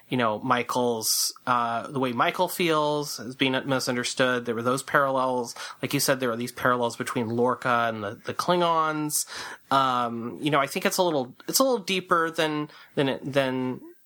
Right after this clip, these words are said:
you know, it, it could have been a lot more shallow, I think. Um, not, you know, everything really tied together as well as it could have. Um, you know, I was, uh, you know, I've gotta say I was, uh,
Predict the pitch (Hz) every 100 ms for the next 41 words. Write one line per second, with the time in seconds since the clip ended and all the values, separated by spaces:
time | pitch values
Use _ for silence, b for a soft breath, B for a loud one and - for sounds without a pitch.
0 | _ - 165 - 143 139 127 135 135 151
1 | - 175 165 151 143 135 123 127 120 -
2 | 117 120 127 123 123 _ _ _ - 139
3 | 135 127 135 - - - 117 113 101 139
4 | 131 123 123 B B B _ 143 123 -
5 | 131 135 131 120 123 117 - 127 123 120
6 | 123 117 135 151 147 143 143 143 143 147
7 | 151 - 151 147 156 160 B B B -
8 | 127 123 117 110 117 - 160 139 131 151
9 | 170 - B B B B _ 151 156 160
10 | 156 - 202 202 196 196 175 160 - 160
11 | 160 175 - - - -